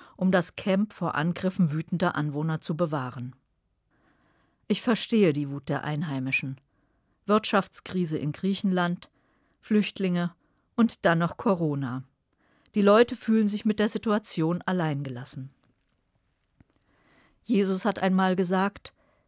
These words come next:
„Selig sind, die hungern und dürsten nach der Gerechtigkeit, denn sie sollen satt werden.“ Auf Lesbos hungern und dürsten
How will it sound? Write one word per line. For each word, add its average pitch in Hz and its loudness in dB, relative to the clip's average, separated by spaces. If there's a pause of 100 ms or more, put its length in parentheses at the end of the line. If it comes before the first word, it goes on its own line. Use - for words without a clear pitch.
(160)
„Selig 208 4
sind, 185 0 (320)
die 190 4
hungern 196 6
und 185 2
dürsten 175 2
nach 165 0
der 175 0
Gerechtigkeit, 135 -6 (280)
denn 175 4
sie 190 2
sollen 170 2
satt 165 -2
werden.“ 123 -10 (720)
Auf 180 0
Lesbos 220 -2
hungern 196 2
und 160 -6
dürsten 175 -2